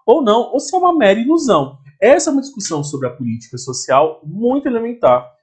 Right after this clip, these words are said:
inclusive no que a gente tá analisando, né, agora, o conteúdo da aula, que é na Constituição,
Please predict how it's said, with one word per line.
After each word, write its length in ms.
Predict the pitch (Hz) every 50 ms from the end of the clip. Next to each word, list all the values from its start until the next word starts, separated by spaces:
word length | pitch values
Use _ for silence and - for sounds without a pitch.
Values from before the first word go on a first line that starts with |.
| _ _ _
inclusive 800 | 170 202 202 233 220 190 151 147 147 151 147 147 156 175 160 147
no 100 | 156 156
que 100 | - 160
a 20 | 147
gente 180 | 147 143 -
tá 100 | - 135
analisando, 720 | 139 139 135 131 131 123 110 107 104 110 113 117 107 101 101
né, 320 | 98 101 104 110 117 110 - -
agora, 500 | 107 107 104 - 104 104 110 120 123 110
o 80 | 110
conteúdo 360 | - _ _ _ _ 104 104
da 120 | 110 113 113
aula, 300 | 110 107 104 95 117 - _ _ _ _ _
que 80 | - 156
é 20 |
na 100 | 156 151
Constituição, 640 | 151 151 143 - - - 131 123 - - - 98